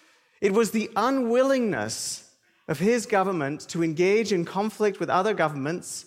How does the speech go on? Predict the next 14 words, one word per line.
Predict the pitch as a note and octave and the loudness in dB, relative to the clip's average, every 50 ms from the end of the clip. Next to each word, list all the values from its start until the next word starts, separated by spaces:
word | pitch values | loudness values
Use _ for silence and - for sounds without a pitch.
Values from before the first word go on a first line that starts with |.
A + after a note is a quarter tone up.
| - - - - - | -20 -20 -20 -6 -4
intense | D3 E3 - - E3 F3+ F#3+ G3+ F#3+ - | -2 -2 -2 0 2 2 2 2 -2 -4
discussions, | - G3+ - - - - F3 D#3+ - - B2+ C3 C#3 D3 D3+ - - - _ _ _ _ _ - - _ | -6 -8 -6 -2 0 0 0 0 0 -4 -6 -6 -6 -8 -12 -14 -18 -20 _ _ _ _ _ -20 -20 _
all | - G3 G#3 A3 A3+ A#3+ | 2 4 4 4 4 4
the | A#3 | 2
while | G#3+ G3+ F#3 E3 D#3 D#3 D#3 D#3+ D#3+ E3 D#3+ - - - - _ | 2 4 4 4 4 2 2 0 -2 -4 -6 -10 -18 -20 -16 _
innocent | - F#3+ G#3+ G#3+ - - G3 F3+ - | 0 2 2 2 2 0 -4 -4 -2
people | - F#3 G3 F#3+ - C3 A2 A2 A#2 A2+ - - - _ _ _ _ _ _ _ | 0 0 0 2 2 2 2 2 0 -2 -8 -18 -20 _ _ _ _ _ _ _
were | C#3 C#3+ | -2 0
being | B2 D3 C#3+ C#3+ C#3 D3 | 2 2 2 2 0 0
harmed. | C#3 B2+ C3+ C3 B2 A2+ G2+ F#2+ F#2 F2 - - - _ _ _ _ _ _ _ _ _ _ _ _ _ _ _ _ _ - - _ _ _ | 0 0 2 2 2 2 0 -4 -6 -10 -14 -18 -20 _ _ _ _ _ _ _ _ _ _ _ _ _ _ _ _ _ -20 -20 _ _ _
We | G3+ B3+ C#4 C#4+ - | 0 2 2 2 2
are | - F#3 F3+ F#3 | 2 2 2 2
constantly | F#3 F#3 - - - - B3 B3+ A#3+ - - - A#3 A3 - G3+ G#3 G3+ | 0 -4 -8 -8 -2 0 0 0 0 -2 -2 -2 -2 -2 0 0 -2 -2
told | F#3+ - G3+ G3 F3+ D3+ C#3 B2 A2 A2 A2+ - | 0 -2 0 2 2 4 2 2 0 -2 -6 -8